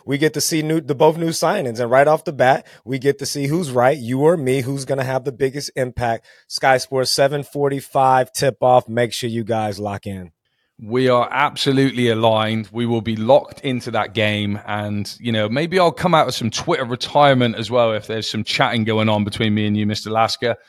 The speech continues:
Speaker 2: as we look and see which, uh, which player comes good.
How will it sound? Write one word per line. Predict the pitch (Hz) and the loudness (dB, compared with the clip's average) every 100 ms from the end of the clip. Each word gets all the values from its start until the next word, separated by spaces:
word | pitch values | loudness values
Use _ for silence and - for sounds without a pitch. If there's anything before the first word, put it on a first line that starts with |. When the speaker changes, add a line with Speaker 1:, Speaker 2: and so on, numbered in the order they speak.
| _ - | _ -10
Speaker 2:
as | 101 95 | -10 -6
we | 110 107 | -4 0
look | 117 113 110 | 0 0 -2
and | 110 | -4
see | - 113 | -2 -4
which, | 110 110 - 101 | -4 -6 -6 -6
uh, | 104 101 _ _ - | -4 -6 _ _ -4
which | 135 131 - | -4 -4 -2
player | 123 113 104 | 0 0 -2
comes | - 110 98 | -4 -6 -4
good. | - 113 107 | -2 0 0